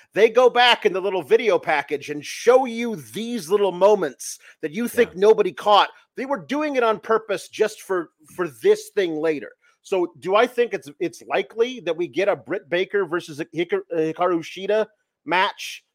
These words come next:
Speaker 1: later down the line, maybe as far away as Full Gear? And this is just part of what is building to it, because they keep, seem to keep getting their wires crossed over and over again,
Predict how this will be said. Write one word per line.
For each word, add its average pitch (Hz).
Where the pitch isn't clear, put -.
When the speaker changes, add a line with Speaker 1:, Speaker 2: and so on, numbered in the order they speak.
Speaker 1:
later 196
down 190
the 170
line, 180
maybe 190
as 165
far 185
away 180
as 151
Full 170
Gear? 175
And 160
this 202
is 180
just 180
part 202
of 151
what 165
is 139
building 175
to 226
it, 247
because 175
they 175
keep, -
seem 214
to 202
keep 214
getting 196
their 185
wires 185
crossed 160
over 175
and 180
over 170
again, 151